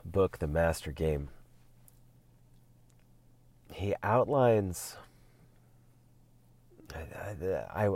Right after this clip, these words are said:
I will find it. I'll dig it out and take a picture and post it for, for Patreon subscribers. The library is in a storage unit,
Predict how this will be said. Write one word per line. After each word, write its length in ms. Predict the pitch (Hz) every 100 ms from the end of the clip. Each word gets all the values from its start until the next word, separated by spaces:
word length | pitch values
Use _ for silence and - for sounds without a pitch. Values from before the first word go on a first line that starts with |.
| -
I 180 | 120 127
will 160 | 104
find 380 | 87 87 76 67
it. 100 | -
I'll 240 | - 117 113
dig 280 | 90 107 101
it 80 |
out 280 | 95 90 90
and 80 | 78
take 180 | 87 80
a 40 |
picture 460 | - 92 82 - 85
and 120 | 76
post 440 | - 98 98 -
it 140 | 87 76
for, 360 | - 92 80 71
for 180 | -
Patreon 800 | 78 - 85 82 87 80 76 73 69
subscribers. 800 | - - - 76 73 73 - - - - - - - - - - - - - - - -
The 80 | 82
library 680 | 87 95 90 82 78 76
is 220 | 76 69
in 240 | 71 69 67 - 71 -
a 120 | -
storage 500 | - - 123 117 76
unit, 380 | 78 69 64 67